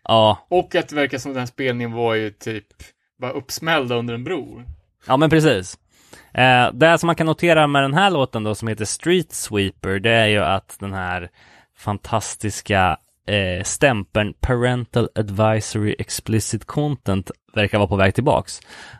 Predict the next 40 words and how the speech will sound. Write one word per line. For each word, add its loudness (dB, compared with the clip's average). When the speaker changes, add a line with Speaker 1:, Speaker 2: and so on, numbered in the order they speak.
Speaker 1:
Den -4
finns -2
stämplad 0
hela 2
vägen 2
över -2
det 0
här, 0
eh, -6
klippet. -6
Så 0
att, -4
eh, 2
ja, 2
eh, 4
de 2
har 6
ju, 2
eh, 6
en -2
skiva 0
på -2
gång -4
som -8
heter -2
Welcome 4
to -6
the 0
Nightmare, 0
som -6
släpps 0
på, -2
eh, 2
i, 2
i -2
slutet -2
av 4
juli 0
via -2
Flatspot. -4